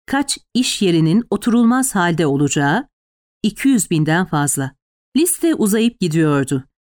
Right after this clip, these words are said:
Üç çemberin içindeki bölgelerde ölecek, bebek, çocuk, yetişkin ve yaşlı sayısı, saldırı sonrası saatlerde ve günlerde tıbbi yardım yokluğundan dolayı ölecek yaralı sayısı.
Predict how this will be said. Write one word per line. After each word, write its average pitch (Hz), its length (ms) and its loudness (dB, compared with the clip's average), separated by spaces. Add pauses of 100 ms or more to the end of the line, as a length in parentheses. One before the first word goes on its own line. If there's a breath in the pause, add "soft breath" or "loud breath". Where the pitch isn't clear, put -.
(100)
Üç - 280 0
çemberin 185 560 2
içindeki 185 560 0
bölgelerde 175 600 2
ölecek, 170 580 -2 (280)
bebek, 156 400 0 (280)
çocuk, 190 380 0 (240)
yetişkin 294 580 2
ve 294 40 4
yaşlı 226 520 2
sayısı, 160 680 0 (400)
saldırı 302 500 0
sonrası 277 500 0
saatlerde 202 760 0
ve 226 100 2
günlerde 165 720 0 (260 loud breath)
tıbbi 262 260 0
yardım 277 480 2
yokluğundan 214 680 2
dolayı 180 340 2
ölecek 175 520 0
yaralı 175 280 0
sayısı. 139 580 -2